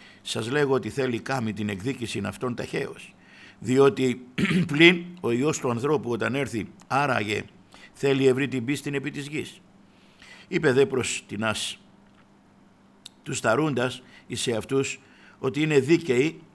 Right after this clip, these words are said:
και καταφρονούντας τους λοιπούς την παραβολήν ταύτην. Άνθρωποι δύο ανέβησαν εις το ιερόν,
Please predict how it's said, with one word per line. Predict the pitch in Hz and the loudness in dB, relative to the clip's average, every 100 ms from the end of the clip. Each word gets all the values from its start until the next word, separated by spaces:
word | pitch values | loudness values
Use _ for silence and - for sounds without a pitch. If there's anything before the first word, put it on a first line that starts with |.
| - | -8
και | 139 | -6
καταφρονούντας | 131 123 127 131 160 180 127 - | -2 -2 0 0 2 0 -2 -4
τους | 113 | -6
λοιπούς | 98 101 127 156 - - - | -6 -6 -4 -4 -6 -10 -10
την | 117 | -2
παραβολήν | 117 117 117 123 120 | 0 0 0 -2 -2
ταύτην. | 117 - - - - - - - - - - - _ - | -4 -6 -12 -20 -20 -20 -20 -20 -20 -20 -20 -20 _ -2
Άνθρωποι | 165 175 175 160 | 0 2 0 0
δύο | 147 185 131 | 2 4 4
ανέβησαν | 110 110 101 113 104 | 2 -2 -4 -6 -6
εις | 107 | -8
το | 123 | -6
ιερόν, | 107 104 - - | -6 -4 -6 -8